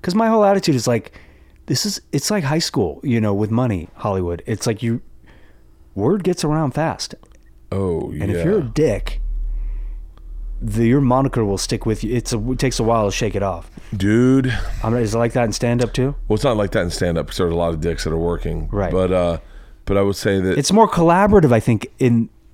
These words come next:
Speaker 1: on set. See,
Speaker 2: it's like
Speaker 1: stand-up,
Speaker 2: that,
Speaker 1: you're
Speaker 2: it's
Speaker 1: on
Speaker 2: like
Speaker 1: your
Speaker 2: that
Speaker 1: own,
Speaker 2: in
Speaker 1: right?
Speaker 2: television, in, in, like, the hosted, I did, I had a show on Travel Channel for, like, eight years.
Speaker 1: Yeah,
Speaker 2: And
Speaker 1: yeah.
Speaker 2: so I'd,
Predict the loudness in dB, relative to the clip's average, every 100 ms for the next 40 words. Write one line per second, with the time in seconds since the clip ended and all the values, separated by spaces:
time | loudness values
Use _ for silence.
0 | -20 -8 0 0 2 0 0 -2 -2 2
1 | 4 6 4 6 6 6 6 6 4 4
2 | 2 4 4 2 0 0 -2 -4 -4 0
3 | 2 0 -2 -2 0 -2 -2 0 2 0
4 | 0 0 0 0 -8 -20 -20 -14 -2 0
5 | 2 2 4 2 2 0 0 0 0 -2
6 | -2 -2 -4 -4 -6 -6 -4 -4 -2 -2
7 | 0 0 0 2 0 0 2 2 0 0
8 | 0 0 -2 -8